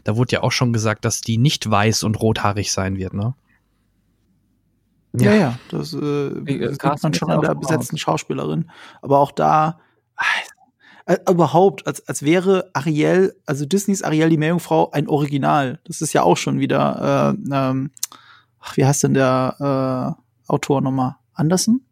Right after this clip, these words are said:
Speaker 2: Ich will jetzt nichts Falsches sagen.
Speaker 3: Ich
Speaker 2: Hans
Speaker 3: weiß
Speaker 2: Christian
Speaker 3: nicht.
Speaker 2: Andersen. Hans Christian Andersen, glaub ich. Äh, die kleine Meerjungfrau. Und das ist ja so, dü-, also ich hab's auch nie gelesen. Ich kenn halt die Unterschiede, weil ich mich da auf Wikipedia eingelesen hab,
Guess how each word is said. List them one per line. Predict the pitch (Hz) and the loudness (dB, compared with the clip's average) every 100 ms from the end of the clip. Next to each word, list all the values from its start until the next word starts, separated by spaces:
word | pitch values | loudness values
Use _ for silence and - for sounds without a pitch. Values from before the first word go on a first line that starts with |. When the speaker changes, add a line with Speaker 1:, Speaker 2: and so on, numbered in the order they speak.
| _ _ _ _ _ _ _ _ _ | _ _ _ _ _ _ _ _ _
Speaker 2:
Ich | - | -8
will | 143 | -6
jetzt | 135 | -4
nichts | 135 - | -6 -4
Falsches | 127 - - | -6 -6 -12
sagen. | - - 165 _ _ _ _ - | -10 -10 -12 _ _ _ _ -4
Speaker 3:
Ich | |
Speaker 2:
Hans | 139 131 | 0 2
Speaker 3:
weiß | 135 | 2
Speaker 2:
Christian | 127 180 | 0 0
Speaker 3:
nicht. | 160 | 0
Speaker 2:
Andersen. | 139 - 127 147 | -2 -4 -8 -4
Hans | - - | -4 -4
Christian | - 214 | -4 -4
Andersen, | 214 113 - - | -2 -4 -8 -8
glaub | - - | -8 -10
ich. | - - - - - | -14 -20 -20 -20 -4
Äh, | 147 | -2
die | 143 | 0
kleine | - 156 | 2 4
Meerjungfrau. | 165 151 127 - - | 4 2 -2 -6 -4
Und | 139 147 | -2 0
das | 147 | 0
ist | 151 | 2
ja | 151 139 139 - - - _ | 2 2 0 -6 -20 -20 _
so, | 147 135 135 151 185 202 170 - | -8 -6 0 2 4 4 2 -4
dü-, | - | -4
also | 143 | 0
ich | 151 180 | 0 0
hab's | - | 0
auch | - 147 | 0 2
nie | 151 | 2
gelesen. | 135 139 160 139 | 2 2 2 0
Ich | |
kenn | - 147 | 0 0
halt | 143 139 - | 0 -2 -8
die | - | -2
Unterschiede, | 151 156 147 139 139 139 | 0 2 2 2 2 0
weil | 131 | 0
ich | 139 139 | -2 -4
mich | - | -4
da | 131 127 | -2 -2
auf | 123 | -4
Wikipedia | 131 - 151 151 131 - | -8 -2 2 2 0 -6
eingelesen | 139 139 135 135 139 | -6 -4 -4 -4 -2
hab, | 151 | -4